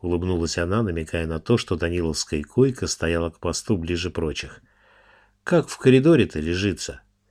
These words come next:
Медсестру, чья напарница уже давно храпела на диванчике, явно тянуло поболтать. «Дома лучше», признался Данилов.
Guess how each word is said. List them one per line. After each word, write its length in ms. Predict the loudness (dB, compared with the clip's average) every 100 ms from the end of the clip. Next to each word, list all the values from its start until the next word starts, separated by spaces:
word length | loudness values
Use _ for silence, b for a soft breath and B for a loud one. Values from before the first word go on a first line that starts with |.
| _ _ _ _ _ _ _ 2
Медсестру, 640 | 2 2 -6 -2 0 0
чья 200 | 2 0
напарница 640 | 0 0 0 0 -4 -6
уже 140 | -4 -4
давно 300 | -2 -4 -4
храпела 520 | -4 -4 -2 -2 -4
на 120 | -4
диванчике, 680 | 0 2 2 -2 -8 -12 -18 _
явно 500 | -6 0 0 0 -4
тянуло 440 | -4 -6 -4 -4 -4
поболтать. 760 | -4 -4 -4 -6 -12 -14 -20 _ _ b b b b b b b b b b -10
«Дома 380 | 0 2 6 6
лучше», 560 | 6 4 2 -2 -4 -8 B 0
признался 560 | 0 2 0 0 0
Данилов. 580 | 0 0 -2 -4 -6